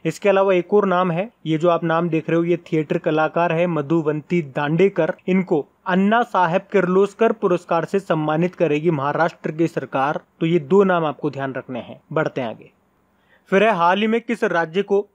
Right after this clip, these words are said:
ई पंचायत पुरस्कार दो हज़ार बीस के तहत प्रथम पुरस्कार मिला है, तो आंसर होगा हिमाचल प्रदेश। तो अभी केंद्रीय पंचायती राज मंत्रालय ने हिमाचल प्रदेश के पंचायती राज विभाग को ई पंचायत दो हज़ार बीस के प्रथम पुरस्कार से सम्मानित किया है।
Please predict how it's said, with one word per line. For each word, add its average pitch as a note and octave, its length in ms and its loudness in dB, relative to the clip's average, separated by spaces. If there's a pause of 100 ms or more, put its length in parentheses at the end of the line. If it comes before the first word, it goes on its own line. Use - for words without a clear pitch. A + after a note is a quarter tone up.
ई A3 120 4 (160)
पंचायत G3 500 2
पुरस्कार F#3+ 460 0
दो F3 160 0
हज़ार E3+ 220 2
बीस F#3+ 240 0
के G3+ 140 0
तहत F3 420 -2
प्रथम G3+ 300 0
पुरस्कार F3+ 500 0
मिला D3 240 0
है, A#2+ 180 -10 (120)
तो G3 60 2
आंसर G3 320 2
होगा G3+ 220 0 (160)
हिमाचल F3 420 0
प्रदेश। C#3 400 -6 (320)
तो F#3+ 40 2
अभी G3 180 4
केंद्रीय G#3+ 460 0
पंचायती F#3+ 560 0
राज F3 220 2
मंत्रालय D#3 520 0
ने F#3 120 0 (220)
हिमाचल G3 500 2
प्रदेश G3+ 380 2
के A3+ 140 -2
पंचायती F3 560 2
राज E3+ 220 2
विभाग D3 360 0
को G#3 260 0 (260)
ई A3+ 140 4 (160)
पंचायत G3 480 2
दो F3 180 2
हज़ार F3 240 0
बीस F3 220 -2
के - 140 -2
प्रथम F3 360 -2
पुरस्कार D#3 440 -2
से A3 160 -2
सम्मानित E3+ 500 0
किया C3+ 260 -4
है। G#2+ 200 -10